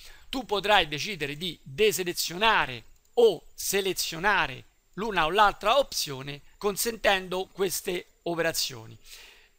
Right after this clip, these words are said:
Tramite il pulsante dettagli hai una descrizione sommaria di quel che esegue questo programma, questa funzionalità. Qualora il programma a cui vorrai consentire l'accesso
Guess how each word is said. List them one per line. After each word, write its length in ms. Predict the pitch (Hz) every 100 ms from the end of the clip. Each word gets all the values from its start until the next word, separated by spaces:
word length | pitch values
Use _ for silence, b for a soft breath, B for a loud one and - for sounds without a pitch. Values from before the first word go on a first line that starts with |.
| _
Tramite 320 | - 185 175 151
il 80 |
pulsante 600 | 135 143 - 202 175 - 127
dettagli 600 | 143 - 196 147 127 - -
hai 200 | 208 180
una 300 | 170 165 151
descrizione 800 | 147 165 175 175 147 - 196 131
sommaria 520 | 113 123 151 156 127 131
di 160 | - 143
quel 360 | 156 185 165 -
che 160 | 180
esegue 420 | 190 139 135 143 127 b b
questo 460 | 160 147 - 147
programma, 440 | - 151 165 143 117
questa 280 | 135 - 131
funzionalità. 680 | 139 - 135 131 120 117 - B B B B B
Qualora 500 | 196 247 277 170 120 - -
il 200 | 175 185
programma 800 | - 160 160 233 185 143 123 -
a 120 | -
cui 160 | 135 202
vorrai 260 | 170 170 160
consentire 720 | 170 - 160 147 196 185 143
l'accesso 800 | 139 - - 185 - - 127